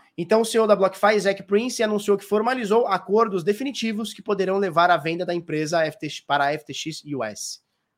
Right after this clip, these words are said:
tá? O acordo agora fica sujeito à aprovação dos acionistas da empresa,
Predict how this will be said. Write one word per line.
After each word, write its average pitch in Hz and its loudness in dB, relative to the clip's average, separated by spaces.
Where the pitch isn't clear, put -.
tá? 170 -2
O 196 4
acordo 202 6
agora 180 6
fica 180 -4
sujeito 170 -2
à 160 0
aprovação 156 -2
dos 147 -2
acionistas 147 -4
da 156 0
empresa, 285 -2